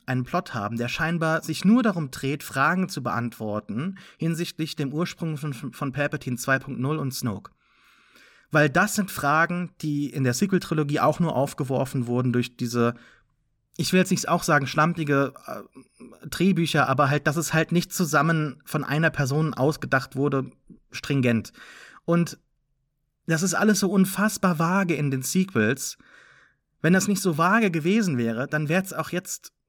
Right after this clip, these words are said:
dann gäb's jetzt keinen Bedarf, das Ganze hier zu beantworten. Wir wissen, okay, wir, ich spreche jetzt für die Leute, die das so sehen wie ich, nicht für dich, aber wir wissen, dass das alles mit einem sehr enttäuschenden Finale enden wird,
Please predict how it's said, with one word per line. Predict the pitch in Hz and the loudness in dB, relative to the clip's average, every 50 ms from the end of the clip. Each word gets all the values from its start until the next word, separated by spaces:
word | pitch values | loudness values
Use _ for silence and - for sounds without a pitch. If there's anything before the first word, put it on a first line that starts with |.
| _ _ - | _ _ -8
dann | 143 135 | -6 -4
gäb's | 143 175 180 - | -2 -4 -2 -2
jetzt | - 185 - - | -6 -6 -6 -8
keinen | - - 180 180 185 185 | -8 -6 -4 -2 0 0
Bedarf, | 170 160 127 139 135 156 170 - | -2 0 0 2 2 2 0 -2
das | - 165 - - | -4 -6 -4 -2
Ganze | 147 151 180 185 - 165 | -2 -2 -2 -4 -6 -8
hier | 139 147 175 165 | -6 -6 -6 -6
zu | - - 156 | -6 -8 -8
beantworten. | 127 110 131 165 185 190 - 95 95 - - - - 127 - - - - - - - _ _ | -4 -2 -2 -2 -2 -4 -6 -8 -10 -10 -10 -12 -12 -12 -12 -16 -20 -20 -20 -20 -20 _ _
Wir | - 143 131 120 | 0 0 2 2
wissen, | 127 240 262 - - 165 151 156 190 233 - _ _ _ _ _ _ _ _ _ _ _ _ _ _ _ _ _ _ _ _ | 2 0 0 0 -2 -2 -2 -2 -2 -4 -6 _ _ _ _ _ _ _ _ _ _ _ _ _ _ _ _ _ _ _ _
okay, | - 131 - - 107 95 127 | -6 -6 -4 -4 -6 -6 -8
wir, | 123 107 127 165 185 202 214 220 220 - _ _ _ _ _ _ _ _ _ _ _ _ _ _ - | -6 -2 2 4 4 4 4 2 0 -6 _ _ _ _ _ _ _ _ _ _ _ _ _ _ -6
ich | 135 - | -6 -4
spreche | - - 151 151 - 160 | -2 0 0 0 2 0
jetzt | 147 - - | -2 -2 -2
für | 151 | -2
die | 143 | 0
Leute, | 151 143 135 131 131 135 | 2 2 2 2 2 0
die | 120 | -2
das | 117 117 | -2 -2
so | - 123 | -2 -4
sehen | 110 120 117 117 101 | -2 0 -2 -2 -2
wie | - - 185 | -2 -2 -2
ich, | 190 196 - 127 | -2 -2 -4 -4
nicht | 120 113 - | -4 -4 -4
für | - 113 | -6 -4
dich, | 95 147 185 190 - - - _ | -2 -2 -2 -2 -4 -8 -10 _
aber | - 120 123 113 | -6 -4 -2 0
wir | 123 123 117 127 | 0 0 2 2
wissen, | 220 - - 214 220 226 226 - - - _ _ | 2 2 2 2 0 0 -2 -6 -12 -20 _ _
dass | - 139 135 - | -6 -4 -2 -2
das | 139 127 - | -2 -2 -2
alles | - 143 170 202 208 196 - | -2 0 2 2 2 0 0
mit | 165 147 131 135 | -4 -4 -4 -4
einem | 123 117 | -6 -6
sehr | 110 104 110 131 170 190 202 202 170 165 - _ | -4 -4 -2 2 2 4 2 2 0 -4 -10 _
enttäuschenden | - 135 131 123 - 151 151 170 165 - 160 143 139 127 | -4 -4 -4 -2 0 0 0 0 0 -2 -2 -2 -2 -4
Finale | - - 117 120 127 143 165 160 151 | -2 0 2 2 4 4 2 2 0
enden | 147 147 - 135 135 | 0 -2 -4 -6 -4
wird, | 120 131 127 131 127 - | -2 -2 -2 -2 -4 -6